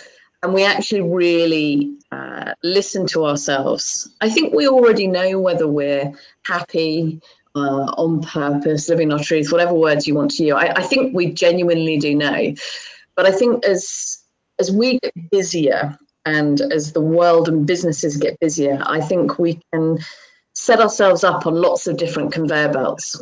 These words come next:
And we can, in essence, almost jump from one conveyor belt to the next conveyor belt. And that might be being C E O, M D, founder, uh, employer, mother, father,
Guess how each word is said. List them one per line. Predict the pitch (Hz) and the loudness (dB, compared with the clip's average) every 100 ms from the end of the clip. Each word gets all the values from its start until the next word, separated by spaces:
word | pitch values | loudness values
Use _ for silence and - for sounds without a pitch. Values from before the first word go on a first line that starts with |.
| - | -4
And | 165 | -2
we | 175 | 0
can, | 175 180 | 0 0
in | 180 | 0
essence, | 190 - - | -2 -2 -2
almost | 165 156 151 | 0 0 0
jump | 180 160 143 | 0 0 0
from | 170 | 2
one | 185 190 | 2 2
conveyor | 185 170 170 | 0 2 2
belt | 156 151 147 | 2 0 -2
to | |
the | 156 | -2
next | 160 175 170 - | -2 -2 -4 -4
conveyor | 156 151 151 | -2 -2 -2
belt. | 147 139 147 | -2 -2 -2
And | |
that | 147 143 | -2 -2
might | 131 - | -4 -2
be | 143 | -2
being | 139 135 | 0 0
C | 143 - 226 208 | -2 0 2 4
E | |
O, | 175 156 139 | 4 4 2
M | 147 165 156 | 2 0 0
D, | 160 139 | 0 0
founder, | 135 202 208 190 147 123 117 - - - - | 0 0 0 0 0 -2 -4 -8 -8 -8 0
uh, | 139 120 - | 2 2 0
employer, | 175 156 226 214 180 143 139 | -2 0 2 4 4 2 0
mother, | 185 185 135 - | -2 -2 -2 -2
father, | - 160 151 139 135 | 0 0 0 0 -2